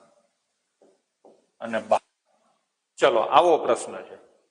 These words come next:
વચ્ચે ટપકું ખાલી કરેલું હોય ને છોકરાઓ, વચ્ચે ખાલી ટપકું કરેલું હોય ને એનો મતલબ શું થાય? એનો મતલબ થાય સાહેબ ગુણાકાર.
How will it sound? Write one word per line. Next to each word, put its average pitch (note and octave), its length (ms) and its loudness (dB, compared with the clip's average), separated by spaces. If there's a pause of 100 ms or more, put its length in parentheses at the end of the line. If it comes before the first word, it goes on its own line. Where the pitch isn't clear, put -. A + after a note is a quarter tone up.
(680)
વચ્ચે C3 440 2
ટપકું F#3 560 2
ખાલી E3+ 320 2
કરેલું E3+ 360 4
હોય A#3+ 120 4
ને F#3 140 -4
છોકરાઓ, B2+ 360 0
વચ્ચે C3+ 400 2
ખાલી E3 500 2
ટપકું F3+ 440 0
કરેલું F3+ 340 4
હોય G3 120 2
ને F3+ 80 -8
એનો D#3 160 -2
મતલબ D#3 380 0
શું E3+ 220 -10
થાય? B2 120 -2
એનો D3 260 -6
મતલબ C#3+ 360 -4
થાય C3+ 120 -4
સાહેબ B2 280 -10
ગુણાકાર. A2 480 -12